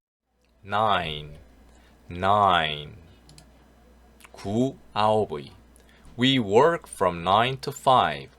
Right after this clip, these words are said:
We, 우리는 work, 일한다. 자, from to 구문 기억하시고요. From A to B,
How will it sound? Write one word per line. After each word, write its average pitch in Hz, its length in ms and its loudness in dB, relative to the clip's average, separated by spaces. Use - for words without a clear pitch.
We, 117 360 0
우리는 107 840 -6
work, 107 480 0
일한다. 95 880 -2
자, - 140 -12
from 135 720 0
to 131 380 -8
구문 87 400 -12
기억하시고요. 78 800 -12
From 101 460 -4
A 117 240 0
to - 160 -16
B, 73 260 -16